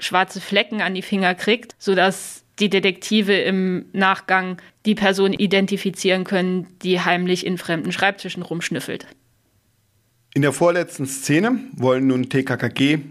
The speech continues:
Speaker 2: Axel informieren, was mit seinem Bruder war.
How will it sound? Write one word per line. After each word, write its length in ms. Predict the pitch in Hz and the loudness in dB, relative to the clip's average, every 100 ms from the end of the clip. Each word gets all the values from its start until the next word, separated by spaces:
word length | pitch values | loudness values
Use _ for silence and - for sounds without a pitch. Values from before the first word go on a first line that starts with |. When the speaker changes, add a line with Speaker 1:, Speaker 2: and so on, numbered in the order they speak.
| - | -6
Speaker 2:
Axel 340 | 143 - - 147 | -4 -4 -2 0
informieren, 680 | 120 110 113 123 156 147 | 0 0 2 4 4 2
was 180 | 117 - | 0 -2
mit 100 | 113 | -6
seinem 220 | - 117 | -2 -2
Bruder 420 | 113 113 110 120 107 | -2 -4 0 0 -2
war. 260 | 92 127 | -8 -10